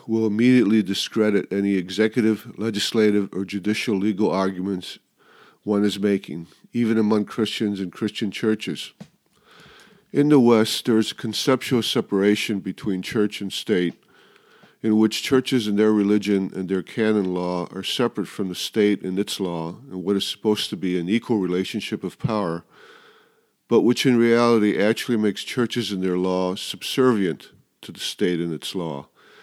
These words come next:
It is supposed to be an equal sharing of power, but it is not, as events of the past year have highli-, highlighted. Churches in the past year went to judges to ask permission to have religious services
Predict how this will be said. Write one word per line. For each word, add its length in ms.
It 100
is 100
supposed 380
to 60
be 200
an 60
equal 280
sharing 420
of 100
power, 380
but 180
it 80
is 300
not, 340
as 160
events 380
of 60
the 60
past 440
year 160
have 140
highli-, 480
highlighted. 600
Churches 420
in 80
the 80
past 460
year 200
went 220
to 100
judges 520
to 200
ask 160
permission 500
to 60
have 300
religious 380
services 640